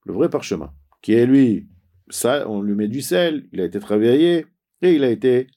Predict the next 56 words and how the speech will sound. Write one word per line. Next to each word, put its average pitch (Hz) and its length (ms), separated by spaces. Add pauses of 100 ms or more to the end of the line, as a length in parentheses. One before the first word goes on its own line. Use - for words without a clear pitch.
en 107 120
plus, 110 260
on 95 60
met 101 260 (360)
de 95 380
apatzim, 101 520
d'accord, 113 300
ce - 60
qu'on 95 120
a 90 40
expliqué 113 460 (260)
avec 82 200
de 85 140
la 82 100
farine 120 360
et 104 80
du 90 420
apatzim, 87 480
le, 82 280
le 80 60
fameux 92 440
noix 104 320
de 95 120
Galles. 80 220 (1700)
Donc 104 180
on 104 40
n'a 101 100
pas 123 120
besoin 123 240
de 143 60
le 151 80
dire 156 160
parce 123 140
que - 80
c'est 131 140
plus 127 160
un, 113 160 (140)
c'est - 200
plus - 140
du 107 280
tout 175 100
la 123 100
tête 104 200
d'un 98 160
cuir, 85 460
du 92 180
cuir. 69 260 (200)
C'est - 140
pour - 120
ça 101 100
qu'il 87 260
fait 90 120
pas 92 100
partie 90 320
des 71 80
trois. - 260